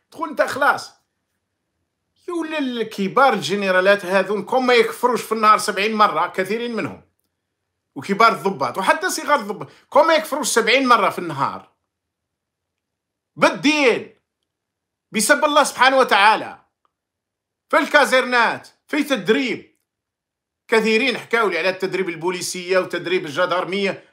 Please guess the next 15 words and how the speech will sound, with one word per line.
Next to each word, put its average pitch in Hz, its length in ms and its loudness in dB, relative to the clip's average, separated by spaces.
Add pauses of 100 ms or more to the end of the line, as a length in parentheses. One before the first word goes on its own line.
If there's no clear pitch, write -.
(200)
الكفريات، 247 920 2
يعلموهم 208 640 2
الكفر. 196 500 -2 (800)
يعلموهم 185 840 2
سب - 280 -2
الدين. 151 540 -10 (1600)
يعلموه 147 500 -10
لهم. - 260 -12 (360)
عقيدة. 196 580 0 (1200)
وشنو 320 260 2
هي 302 120 4
العقيدة 247 360 4
اللي 220 160 -4
تدرس؟ 160 360 -4 (120)
سب 294 460 0